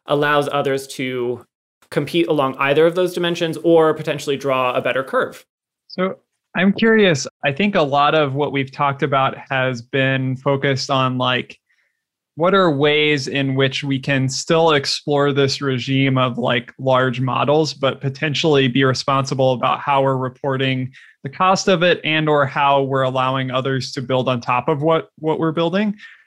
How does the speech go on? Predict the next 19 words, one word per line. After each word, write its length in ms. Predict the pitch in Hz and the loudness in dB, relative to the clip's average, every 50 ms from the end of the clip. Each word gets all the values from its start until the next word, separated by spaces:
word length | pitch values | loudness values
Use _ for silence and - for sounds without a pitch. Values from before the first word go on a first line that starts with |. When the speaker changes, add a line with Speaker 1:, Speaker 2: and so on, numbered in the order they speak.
| _ - | _ -4
Speaker 2:
Um, 400 | - 151 151 143 139 139 - - - - | -2 0 0 0 0 -2 -4 -6 -4 -2
I'm 120 | 156 165 | 0 2
wondering 600 | 175 196 214 226 220 214 202 180 170 160 135 135 - | 2 4 4 4 4 4 4 2 2 0 -2 -4 -4
how 720 | 156 156 156 151 151 151 151 147 143 143 139 139 139 135 - _ _ _ _ _ _ _ _ _ _ _ _ _ - | -2 0 2 2 2 4 4 4 4 2 2 0 -2 -4 -8 _ _ _ _ _ _ _ _ _ _ _ _ _ -6
maybe 380 | 147 160 165 156 165 160 151 | -2 -2 0 0 2 2 4
an, 200 | 143 139 135 120 - | 4 2 2 0 -2
another 400 | 143 139 143 156 156 170 160 147 | -4 -2 0 0 2 2 0 0
side 380 | 131 - - 143 135 135 135 | 0 -2 -2 0 0 2 2
of 180 | 139 135 120 117 | 0 0 -2 -2
this 300 | 135 135 131 131 - - | -4 -4 -4 -6 -8 -14
fits 360 | - - _ 151 143 139 143 | -16 -6 _ -2 -2 0 0
into 260 | 147 139 135 135 143 | -2 -2 0 -2 -2
this 180 | 139 139 139 - | -2 -2 -2 -2
whole 180 | - 151 139 135 | -2 -2 -2 -2
discussion, 600 | 135 131 - - 139 135 135 - 147 139 135 131 | -2 -4 -4 -2 -2 -2 0 0 -2 -2 0 0
which 220 | 131 131 131 - | -2 -2 -2 0
is 360 | 143 135 127 131 127 120 123 - - | 0 0 2 0 -2 -4 -8 -10 -14
just 400 | - - 170 160 - - - _ _ _ _ | -6 -2 -2 -2 -2 -2 -6 _ _ _ _
plain 500 | 175 160 151 151 143 139 135 131 135 | -2 0 0 0 0 0 0 -2 -4